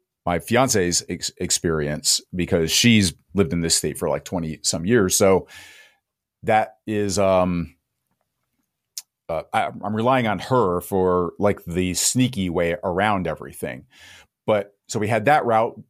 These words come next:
and then we had the evacuation route, and now we had the G P S route. The G P S route, um, took me in a different way than even the evacuation route did for my county. So you might not have G P S,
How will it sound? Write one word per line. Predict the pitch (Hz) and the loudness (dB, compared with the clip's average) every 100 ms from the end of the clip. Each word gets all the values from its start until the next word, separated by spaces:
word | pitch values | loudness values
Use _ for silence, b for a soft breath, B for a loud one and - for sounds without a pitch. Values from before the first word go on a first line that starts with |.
| _ - | _ -12
and | 104 107 | -4 -2
then | 104 | -2
we | 101 | 0
had | 107 104 101 98 98 | 2 4 4 2 -2
the | 98 101 | -4 0
evacuation | 92 90 107 190 127 | 0 0 0 0 2
route, | 101 98 98 | 2 4 2
and | 117 | 2
now | 135 160 | 2 4
we | 170 | 2
had | 123 107 | 2 2
the | 101 | 0
G | 92 131 | -2 -2
P | 127 104 | 0 2
S | 107 - | 2 0
route. | - - _ B B B B B | -4 -4 _ B B B B B
The | 107 | -2
G | 104 240 | 0 0
P | 214 | 4
S | 180 - | 4 4
route, | 120 107 107 - _ _ _ - | 6 6 4 -2 _ _ _ -2
um, | 101 95 - _ _ _ - | 0 -2 -6 _ _ _ -2
took | - 190 | 2 4
me | 180 170 139 | 4 2 4
in | 127 123 123 | 4 4 4
a | 113 107 107 104 107 - 107 | 2 4 4 4 0 -6 -4
different | 123 160 175 107 | -2 0 0 2
way | 107 110 107 | 4 4 4
than | 107 104 107 | 2 2 2
even | 127 147 | 0 0
the | 143 | 2
evacuation | 117 113 107 107 156 - 85 | 4 4 2 2 0 0 -4
route | 71 69 | -4 -4
did | 82 69 | -6 -6
for | - | -4
my | 87 90 | 0 -2
county. | - 131 143 92 - _ _ b b b b b | 0 0 0 0 -8 _ _ b b b b b
So | - 131 127 - - _ _ _ _ _ _ _ | 4 6 4 0 -14 _ _ _ _ _ _ _
you | 127 185 | 0 2
might | 196 143 | 4 4
not | 135 | 2
have | 123 135 131 | 4 2 2
G | 127 | -2
P | 131 110 | 0 0
S, | 87 101 - | 2 2 -2